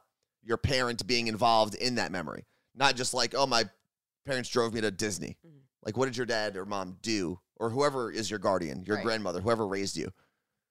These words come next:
Speaker 1: Just a thing to think about. You don't have to respond to us. If you feel like it, you can email us if there's something significant you'd like to share. Hello at carla marie and anthony dot com. Before we get out of here, there are gonna be a ton of links in the description of this podcast.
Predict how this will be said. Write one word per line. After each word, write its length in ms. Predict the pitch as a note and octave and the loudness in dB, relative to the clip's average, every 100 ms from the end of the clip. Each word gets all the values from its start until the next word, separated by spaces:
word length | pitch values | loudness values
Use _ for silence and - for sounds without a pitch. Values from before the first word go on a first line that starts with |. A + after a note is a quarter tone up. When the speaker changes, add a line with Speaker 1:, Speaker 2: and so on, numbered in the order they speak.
| _ _ _ _ _ _ | _ _ _ _ _ _
Speaker 1:
Just 180 | B3 B3 | -2 -2
a 60 | B3 | 2
thing 180 | A#3+ | 2
to 80 | G#3+ | 2
think 180 | F3+ F3 | 2 2
about. 200 | A2+ F2+ | 2 2
You 100 | B2+ | 4
don't 100 | F3 | 4
have 160 | F3 E3 | 4 2
to 80 | D3 | 0
respond 380 | B2+ - F3 F#3 | -2 0 2 2
to 100 | G3+ | 2
us. 160 | G3 | 2
If 120 | C#3+ | -2
you 80 | A2+ | -8
feel 220 | - F3 | -8 -4
like 220 | F3 E3+ F3 | -2 -2 -2
it, 120 | B2 | -6
you 60 | |
can 140 | A2+ A2+ | -8 -6
email 260 | B2+ D3 | -2 2
us 140 | C#3+ C3+ | 4 2
if 80 | A#2 | -2
there's 140 | A2 | -2
something 240 | C3 A#2 | -2 -4
significant 500 | A2+ A#2 A#2+ B2 B2+ | -6 -4 -4 -4 -4
you'd 120 | G#2+ G2+ | -6 -6
like 140 | G2+ | -4
to 80 | - | -2
share. 340 | - C#3 B2 - _ _ - | 4 6 4 0 _ _ -2
Hello 360 | C#3+ C3+ C3+ | 2 4 4
at 180 | A2+ F2+ | 4 0
carla 260 | B2+ B2 A#2 | 0 0 0
marie 160 | A2+ | -6
and 80 | A2+ | -6
anthony 260 | A2+ A2 G#2 | -8 -12 -10
dot 240 | G2 - | -8 -6
com. 300 | C#3 C3+ A#2 - _ _ | -2 -2 -4 -10 _ _
Before 340 | C3+ B2 F3+ G3 | -8 -4 -2 0
we 100 | F#3 | 0
get 100 | D3+ | 2
out 140 | C#3+ | 2
of 40 | C3+ | 2
here, 280 | C3 B2+ A2 _ - | -2 -4 -4 _ -2
there 240 | B2 C#3+ | 4 8
are 80 | D3 | 8
gonna 200 | D3 C#3 | 6 2
be 140 | B2+ | 2
a 40 | A2+ | 0
ton 260 | - F#3 | 0 0
of 120 | G3 C#3 | 2 4
links 320 | C3+ B2+ - | 2 2 0
in 120 | A#2+ | 0
the 80 | A2+ | 0
description 520 | G2 - C3+ A#2+ A#2+ | -2 0 0 0 -2
of 80 | G#2 | -2
this 100 | G#2 | -2
podcast. 580 | - F2+ - F2 - | -2 -4 -6 -10 -10